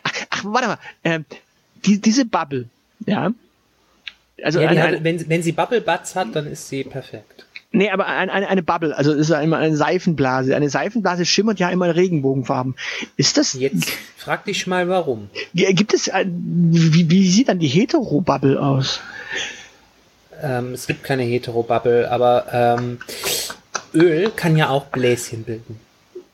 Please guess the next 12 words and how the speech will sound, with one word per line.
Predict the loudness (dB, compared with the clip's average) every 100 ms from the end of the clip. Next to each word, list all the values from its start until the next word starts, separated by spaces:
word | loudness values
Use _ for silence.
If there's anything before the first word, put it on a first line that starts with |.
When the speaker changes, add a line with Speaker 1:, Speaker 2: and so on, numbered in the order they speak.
| 0
Speaker 1:
Da | 2
siehst | 2 0
du. | -2
<laughs> | -2 -4 -6 -6 -6 -4 -6 -4 -4 -4 -10 -16 -20 -20 -20 -4
Aber, | -2 2
aber | 0
schimmert | 2 2 2
dann | 2
auch, | 2 2 0 0
äh, | 0
in | 2 2
Regenbogenfarben? | 2 0 2 2 0 0 -2 -2